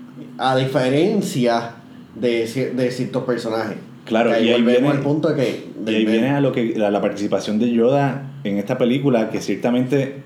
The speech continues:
Speaker 2: me choca. O sea, vamos a hablar de eso ahorita, vamos a terminar con el
Speaker 1: Por
Speaker 2: meme, porque si
Speaker 1: por
Speaker 2: no nos
Speaker 1: eso.
Speaker 2: seguimos sidetrackeando. Ya eso es lo que decían los fanáticos de Luke Skywalker. Justo después aparece la imagen de Obi-Wan Kenobi y dice: Bueno, actualmente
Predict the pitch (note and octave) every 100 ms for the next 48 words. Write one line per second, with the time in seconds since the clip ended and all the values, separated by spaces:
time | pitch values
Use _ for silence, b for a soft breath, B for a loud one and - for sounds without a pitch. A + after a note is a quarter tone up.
0 | - A2 G#2+ - C3 C3 A2 A2 - G#2
1 | B2 F#2+ - - - C3+ F3+ G3 F#3+ F3
2 | E3+ F3 E3+ C3+ D3+ D#3 D3 D3 C#3+ C3+
3 | E3+ E3 C3+ A2+ G#2+ A2 D3 C3+ C3 B2+
4 | B2+ C3 C3+ B2+ B2 G#2 F2+ F2 B B
5 | B B B B - - C3 D#3 F#3+ E3+
6 | D#3+ D3 D#3+ E3 D#3+ D#3+ D#3 D3 A#2 G#2+
7 | B2+ A2 F2+ G2 A2+ D3 F3+ F3 F3 E3+
8 | E3 E3 D#3 D3+ D#3 D#3 C#3+ C3+ C3+ C#3+
9 | C#3+ D3 D#3 C#3+ B2 C3 D3 C3 - -
10 | C#3 D3+ A2+ - A#2+ D3 F3 E3+ A2+ A#2